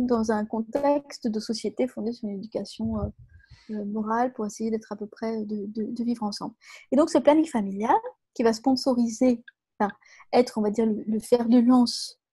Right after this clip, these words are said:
de l'éducation complète sur la santé. Maintenant, ils disent, euh, éducation sexuelle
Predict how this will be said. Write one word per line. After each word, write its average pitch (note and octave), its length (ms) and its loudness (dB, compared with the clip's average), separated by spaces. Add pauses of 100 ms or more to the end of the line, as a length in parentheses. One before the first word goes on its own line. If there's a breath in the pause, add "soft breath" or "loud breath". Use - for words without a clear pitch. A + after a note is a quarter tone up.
(160)
de G#3+ 480 6
l'éducation A3+ 800 2
complète B3+ 800 4
sur - 180 -2
la G#3 100 6
santé. B3+ 380 6
Maintenant, A#3 160 6
ils A#3 140 6
disent, A3 260 2
euh, G3 80 4 (320 loud breath)
éducation A3 380 2
sexuelle A#3 760 -2